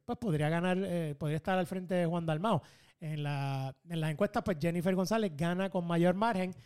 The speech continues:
principalmente porque hay más populares que votarían por, por Jennifer González. Entonces, eh, entonces, pues, un poco por ahí, y, eh, es lo que están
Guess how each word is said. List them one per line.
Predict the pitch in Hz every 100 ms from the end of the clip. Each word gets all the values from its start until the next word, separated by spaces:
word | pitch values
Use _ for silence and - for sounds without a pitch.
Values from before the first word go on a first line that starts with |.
| - _
principalmente | - 156 151 170 190 208
porque | 185 180
hay | 151
más | 156 165
populares | 202 180 175 202 202
que | 180
votarían | 147 139 131 143 143
por, | 143 156 147 139 131 127 _ _ _ _ _
por | 196 175
Jennifer | 160 160 151 160
González. | 151 139 196 160 110 - - _
Entonces, | 175 147 143 139 180 160
eh, | 160 151 139 135 123 - _ _ _ -
entonces, | 160 143 190
pues, | 175 165
un | 175
poco | 185 196
por | 185 185
ahí, | 196 233 - - -
y, | 185
eh, | 175 170 156 160 170
es | 165
lo | 185
que | 185
están | 196 196